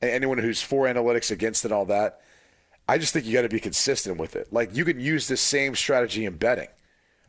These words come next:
If you are someone out there who's into gaming and into betting, and you all of a sudden change up the way week to week you're going about your process of picking teams and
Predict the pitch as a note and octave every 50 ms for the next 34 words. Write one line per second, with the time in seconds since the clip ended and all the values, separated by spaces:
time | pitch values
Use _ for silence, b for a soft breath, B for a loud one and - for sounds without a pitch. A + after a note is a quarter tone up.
0 | _ _ - - C3 - - A#2 D#3 G3 F#3+ F#3+ F3 - - F#3+ F3 D#3 D3 D3
1 | C#3+ C#3 - - C3 A#2+ A#2 A#2+ A2+ G#2 B2 B2 A#2 A2+ F#2+ A2+ A2+ A2+ A#2 A2+
2 | A2+ A2+ A2 G#2+ G#2+ A2 G#2+ G#2+ F2+ E2 G#2+ G2+ F#2 E2+ D2 C2 - _ _ _
3 | _ _ _ _ _ _ _ _ _ - B2+ B2+ B2 A#2+ A#2 A2 A2 - _ _
4 | _ _ - A#2 A2+ G#2 B2 E3 F#3 F#3 F3 D3+ D3+ D3+ D3 C3+ - - F3+ D#3
5 | C3+ B2 G2+ - - E3+ D#3+ D3+ C#3 A2+ D3+ D#3+ D#3 - - - _ _ _ _
6 | - B2+ B2 C3+ B2+ B2+ C#3 C#3 C3 B2 A#2 C#3 D3 A2+ - C3 A#2 C3 D3 C#3
7 | - - _ _ _ _ _ _ _ - G#2 A2 A2 C#3 F3 F3 C3+ D#3 D#3+ D3+
8 | C#3 B2+ C3+ B2 A#2 A#2+ C#3 C3+ - - D3 D#3 E3 D#3+ - - B2 G2+ F#2+ F#2+
9 | - - - - b b b b b b b b b b b b b A#2+ A#2+ -
10 | - - E3+ - - D3 C#3+ B2 - - D3 D3 C#3+ C#3+ C#3 C#3 C3+ B2+ G#2 G2
11 | G#2 F2+ E2 D#2